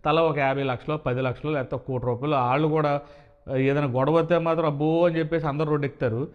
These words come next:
ఎవరికైనా ప్రజలకి సహాయం చేయాలంటే మాత్రం ఏదో దులుపుతారు చేతికి, అక్కడొకడు, అక్కడొకడు, అక్కడొకడు.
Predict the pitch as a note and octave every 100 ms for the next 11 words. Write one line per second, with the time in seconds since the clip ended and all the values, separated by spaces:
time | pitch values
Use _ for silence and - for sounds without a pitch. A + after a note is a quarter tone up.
0 | - - C#3 D3 D#3 D#3 C3 - - C3
1 | C#3 F3+ F3+ F3 D#3+ D3 E3 D#3+ D#3 D3+
2 | C#3+ C#3+ C3 B2+ D#3 C#3+ C#3 - - _
3 | C3+ C3 C3 A#2 A2 E3+ D#3 D3+ B2 D3
4 | C#3+ C3 C3 A#2+ C#3 C#3+ C3 C3+ C3 A#2
5 | G#2+ G#2+ G2+